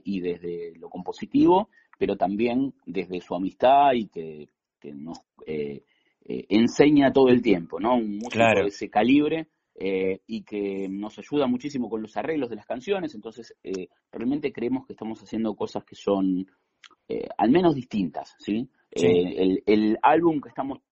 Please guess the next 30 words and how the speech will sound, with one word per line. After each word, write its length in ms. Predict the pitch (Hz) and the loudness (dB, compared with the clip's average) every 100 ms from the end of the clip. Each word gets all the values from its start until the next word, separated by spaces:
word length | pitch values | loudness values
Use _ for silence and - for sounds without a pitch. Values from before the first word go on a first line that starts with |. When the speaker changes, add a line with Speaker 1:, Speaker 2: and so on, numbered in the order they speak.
| _ | _
Speaker 1:
terminando 420 | - 107 127 160 131 | -10 -6 -4 -4 -6
de 60 | |
componer 540 | 120 113 123 170 170 156 | -8 -10 -6 -2 -2 -4
y 200 | - 98 | -8 -16
que 120 | 98 | -14
en 120 | 101 | -12
breve 280 | 104 147 131 | -2 -2 -2
vamos 240 | 120 120 | -6 -14
a 40 | _ | _
estar 240 | - 110 | -10 -10
lanzando, 640 | 107 110 - 131 147 156 - _ _ _ | -8 -14 -8 -6 -4 -6 -6 _ _ _
se 100 | - 101 | -14 -12
va 60 | |
a 60 | 104 | -10
llamar 240 | 113 117 | -6 -6
Música 420 | 117 123 127 110 | -6 -10 -10 -6
y 60 | 127 | -2
Arte, 440 | 156 156 165 180 - _ _ _ | -2 -2 -6 -12 -12 _ _ _
Speaker 2:
Ajá. 220 | 117 113 | -8 -6
Speaker 1:
justamente 360 | 104 139 160 117 | -6 -6 -8 -8
porque 220 | 117 127 | -8 -8
nuestra 340 | 127 127 131 | -8 -8 -10
propuesta 480 | - - 131 131 147 | -8 -8 -8 -8 -8
es 120 | 139 | -8
sacar 340 | - 117 131 - | -8 -4 -4 -4
canciones 540 | 120 127 - 180 175 | -6 -6 -8 -8 -8
que 80 | - | -14
estén 200 | - 143 | -10 -8
acompañadas 640 | 131 120 110 110 135 139 _ | -8 -10 -10 -6 -2 -4 _
por 240 | 120 139 | -8 -8